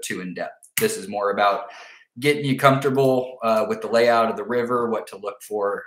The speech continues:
um, for success, and where you can publicly access the water body. So I'm gonna start up at the very top, which is, um, at the base of Broken Bow Dam. That's the link that I just threw in there. They're gonna be,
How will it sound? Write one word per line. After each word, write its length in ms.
um, 380
for 120
success, 500
and 120
where 120
you 120
can 160
publicly 480
access 680
the 60
water 220
body. 220
So 140
I'm 60
gonna 100
start 420
up 220
at 100
the 200
very 320
top, 400
which 200
is, 380
um, 220
at 100
the 60
base 400
of 100
Broken 320
Bow 140
Dam. 320
That's 220
the 60
link 260
that 80
I 80
just 260
threw 240
in 100
there. 280
They're 140
gonna 160
be, 220